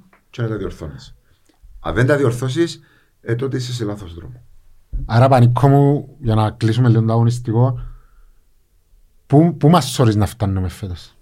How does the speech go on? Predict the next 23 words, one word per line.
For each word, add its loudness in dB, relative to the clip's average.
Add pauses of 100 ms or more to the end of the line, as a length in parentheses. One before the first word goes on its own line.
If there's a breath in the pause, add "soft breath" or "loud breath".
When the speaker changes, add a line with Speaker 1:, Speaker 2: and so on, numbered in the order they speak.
(720 soft breath)
Speaker 2:
Και, 2
και, 0
και 2
αν 6
μας 2
σωρείς 2
να 2
φτάνει, -4
πώς 0
μπορεί 2
να 4
γίνει; -2
Speaker 1:
Να 4
σου -2
πω 0
τι 4
είπα 2
σε 0
φίλους -4
μου -6
που -8
καθόμαστε, -4
ότι -6